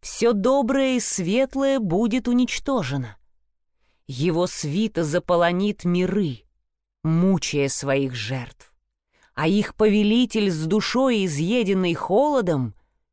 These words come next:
будет наслаждаться гибелью, смертью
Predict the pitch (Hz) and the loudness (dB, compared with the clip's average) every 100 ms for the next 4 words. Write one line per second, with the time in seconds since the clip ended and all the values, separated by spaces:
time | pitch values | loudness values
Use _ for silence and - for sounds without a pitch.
0 | _ _ 131 143 147 151 151 147 - 139 | _ _ -8 -4 -2 -2 -2 -2 -2 -2
1 | 135 127 151 147 - 143 123 123 220 190 | -2 -2 -2 -4 -4 -4 -4 -2 0 0
2 | 180 214 202 202 196 - _ _ - - | 0 0 0 0 -2 -8 _ _ -14 -6
3 | 131 131 160 170 - - 151 147 | -2 0 0 -2 -6 -6 -4 -4